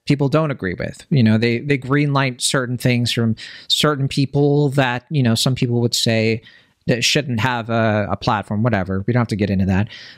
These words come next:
But there are a lot of other people who are like, "Man, this is the place to go where if you just want original content from a l-, wide variety of different creative voices." That, that's where you're gonna,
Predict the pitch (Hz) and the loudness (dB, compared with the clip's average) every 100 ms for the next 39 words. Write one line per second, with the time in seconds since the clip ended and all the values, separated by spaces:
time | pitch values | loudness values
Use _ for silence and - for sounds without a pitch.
0 | _ 220 311 262 190 240 175 202 - 110 | _ 0 2 2 2 2 2 0 -2 -4
1 | 101 127 - _ _ _ _ - 156 147 | -2 -2 -4 _ _ _ _ 2 4 4
2 | 147 143 175 165 160 170 233 165 147 156 | 2 2 0 2 0 2 2 0 0 0
3 | 147 - 127 143 165 120 120 143 143 170 | 0 -2 0 2 4 2 0 0 0 0
4 | 135 123 127 123 - 120 107 123 151 151 | 0 0 2 0 -2 -2 0 2 2 0
5 | - 143 147 160 143 143 - _ _ - | 0 -2 0 0 0 0 -6 _ _ -4
6 | 131 123 120 127 - _ _ 127 110 123 | 0 0 0 -2 -6 _ _ -2 -2 -4
7 | 151 131 127 127 165 180 160 147 139 147 | -4 -2 0 2 2 0 0 0 0 0
8 | 127 107 - 123 - 131 117 123 120 113 | -2 -4 -2 -4 0 -2 -2 0 0 0
9 | 101 110 120 - 87 87 - 175 180 175 | 0 0 0 0 -2 0 -2 -2 0 0
10 | - 185 165 160 156 151 | 2 2 4 2 2 2